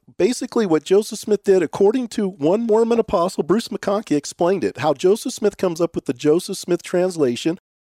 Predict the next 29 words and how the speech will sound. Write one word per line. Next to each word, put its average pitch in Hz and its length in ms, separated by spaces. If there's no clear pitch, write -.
much 156 280
of 220 120
which 214 240
in 175 180
the 220 80
beginning 202 540
is 160 160
part 190 400
of 185 240
the 180 120
Book 175 280
of 175 320
Moses. 175 640
The - 80
first - 380
several 202 320
chapters 131 800
of 151 140
the 160 120
inspired 170 640
version 143 600
are 151 100
taken 196 460
from 151 260
this 170 200
Book - 360
of 165 160
Moses. 226 580
And 190 320